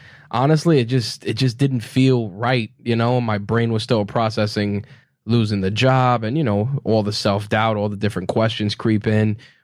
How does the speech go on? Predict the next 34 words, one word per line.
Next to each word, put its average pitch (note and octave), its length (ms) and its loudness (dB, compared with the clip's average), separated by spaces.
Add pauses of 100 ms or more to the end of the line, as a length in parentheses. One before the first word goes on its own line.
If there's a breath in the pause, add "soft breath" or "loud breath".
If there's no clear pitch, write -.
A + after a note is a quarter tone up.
What G#2+ 100 0
am G2 100 0
I F#2 80 -2
gonna F2 180 0
do? C#3 360 4
How A2+ 80 -2
am G#2+ 80 -2
I G#2 60 -2
gonna F#2 140 -4
pay G#2 160 -4
my F2+ 140 -6
mortgage? B2 640 2
Blah, F#2+ 220 0
blah, F#2 100 -4
blah, F#2 240 0
blah, D#2 80 -8
blah. A#2+ 500 2
You C3 120 0
know, G#2+ 220 0
all B2 260 0
that A2+ 200 0
stuff. A2 300 -2
I'm A#2 80 0
not, A2+ 140 -2 (100)
I'm B2 140 -2
not A#2+ 80 2
gonna A#2+ 160 -2
bog A#2 420 -2
you A2+ 80 -2
guys A2 300 0
down A2+ 260 -2
with G#2+ 120 -6
that G#2 200 0
because G2 360 -4